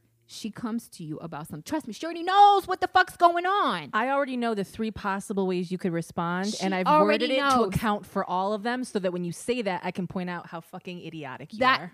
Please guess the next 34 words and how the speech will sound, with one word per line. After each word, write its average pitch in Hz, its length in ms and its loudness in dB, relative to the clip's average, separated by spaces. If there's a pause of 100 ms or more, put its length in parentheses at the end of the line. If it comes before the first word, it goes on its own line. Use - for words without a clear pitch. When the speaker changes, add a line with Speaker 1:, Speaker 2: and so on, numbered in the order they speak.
Speaker 1:
that's 294 420 4
what 285 160 0
she - 260 -6
knows. 190 540 -6 (920)
Okay? 254 500 -2 (1040)
And 208 180 -6
I 330 220 2
do 302 160 -8
the 254 100 -6
same 226 400 -6
thing, 185 600 -8 (640)
but 160 120 -8
I 180 200 -6
do 170 260 -8
it - 120 -16
quietly. 160 720 -14 (260)
Speaker 2:
<laughs> - 140 -14 (1700)
You 214 60 -2
do. 214 60 -2
Speaker 1:
And, 190 220 0 (100)
and 233 240 0
that's 285 260 2
what 294 140 -2
makes 240 260 -6
her 254 240 -4
her 220 400 -4
and 202 180 -6
me 202 160 -4
me. 190 400 -8 (160)
And 185 140 -8
that's 214 240 -2
why 220 220 -4
it 202 80 -4
works. 220 560 -6